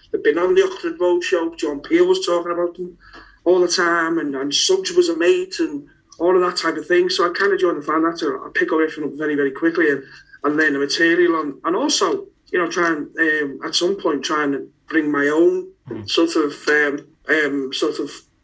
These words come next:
Speaker 1: identity to it, which I eventually ended up doing, you know, um, which is where they've had the, you know, uh, I suppose you can probably associate my guitar playing on with The Farm as some kind of signature type playing, or that's how it's been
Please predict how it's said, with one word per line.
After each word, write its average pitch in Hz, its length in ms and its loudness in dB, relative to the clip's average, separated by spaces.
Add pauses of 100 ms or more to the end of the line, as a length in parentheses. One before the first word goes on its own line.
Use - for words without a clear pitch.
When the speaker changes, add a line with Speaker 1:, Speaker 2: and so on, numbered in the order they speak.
(120)
Speaker 1:
identity 170 680 0
to 185 220 2
it, 175 140 4
which 170 160 -4
I 151 140 0
eventually 156 440 -2
ended 135 240 -2
up 135 180 -4
doing, 151 280 0
you 143 100 2
know, 156 140 0
um, 135 560 -4
which 131 180 4
is - 300 -8
where 135 340 2 (440)
they've 143 120 -2
had 143 200 2
the, 143 160 -2
you 170 120 0
know, 143 120 0
uh, 135 760 0 (260)
I - 40 -2
suppose 156 400 2
you 147 340 -2
can 151 140 -8
probably 151 220 2
associate 139 400 0
my 135 120 -6
guitar 139 380 -2
playing 135 320 2
on 127 160 -6 (200)
with 139 120 2
The - 80 -4
Farm 143 320 0
as 143 100 -2
some 143 140 -4
kind 135 160 -4
of 135 80 -4
signature 139 500 -4
type 135 320 -4
playing, 143 280 2
or 131 120 -4
that's 139 180 -2
how 131 80 -4
it's 131 140 -4
been 135 220 -2